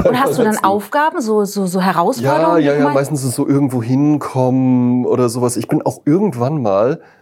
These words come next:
Speaker 2: äh, am nächsten Morgen aufgewacht und hab mir auch gedacht, ah, das war irgendwie so ein komischer Traum von so einer, von so einer Schlägerei oder sowas. Und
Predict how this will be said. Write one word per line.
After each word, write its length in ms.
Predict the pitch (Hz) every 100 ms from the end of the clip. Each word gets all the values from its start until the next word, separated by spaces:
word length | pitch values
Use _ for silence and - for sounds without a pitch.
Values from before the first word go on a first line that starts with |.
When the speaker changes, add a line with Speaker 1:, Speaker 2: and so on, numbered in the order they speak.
| _ -
Speaker 2:
äh, 300 | 120 117 117 - _
am 120 | 131
nächsten 320 | 123 127 -
Morgen 240 | 117 113 113
aufgewacht 500 | 123 127 107 110 -
und 80 | 117
hab 120 | -
mir 100 | - _
auch 160 | 117 -
gedacht, 360 | 113 110 107 - - - - _ - _
ah, 180 | - - -
das 200 | 120 -
war 160 | 123
irgendwie 260 | 131 147 139
so 100 | 117
ein 100 | 107
komischer 600 | - - 151 160 120 -
Traum 580 | - 95 - - 160 175
von 240 | - 131
so 120 | 117 120
einer, 240 | 113 107 - - - _
von 160 | - 117
so 80 | 110
einer 120 | 113
Schlägerei 1080 | 107 - - 110 110 104 104 101 143 196 214
oder 260 | - 185 190
sowas. 360 | 175 180 196
Und 100 | -